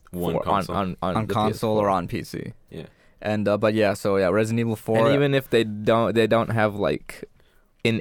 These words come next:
Speaker 2: H D, like,
Speaker 3: Texture or
Speaker 2: texture something, you can at least still get, like, the, you can, off the
Speaker 1: Yeah.
Speaker 2: store, you can buy the classic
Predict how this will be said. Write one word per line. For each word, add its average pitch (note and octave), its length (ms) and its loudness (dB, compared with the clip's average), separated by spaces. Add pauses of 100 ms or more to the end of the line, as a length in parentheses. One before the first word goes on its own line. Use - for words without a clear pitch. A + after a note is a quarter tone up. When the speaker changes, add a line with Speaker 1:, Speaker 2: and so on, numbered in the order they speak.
Speaker 2:
H A2 380 0
D, G#2+ 360 2
like, F2+ 540 -2 (200)
Speaker 3:
Texture G#2+ 540 -2
or G2+ 40 0
Speaker 2:
texture A2+ 520 0
something, C3 800 -2 (160)
you A2 180 -2
can A2 200 -2
at - 100 -2
least G2+ 340 -2
still G2+ 200 -2
get, E2 180 -2
like, D2+ 220 -4
the, A2 160 -10
you G#2+ 120 -8
can, G#2 200 -6
off G2+ 140 2
the F2+ 80 -4
Speaker 1:
Yeah. E2+ 40 0
Speaker 2:
store, G2 340 2
you E2 100 -2
can G2+ 140 -6
buy - 160 -4
the - 80 -14
classic - 460 -6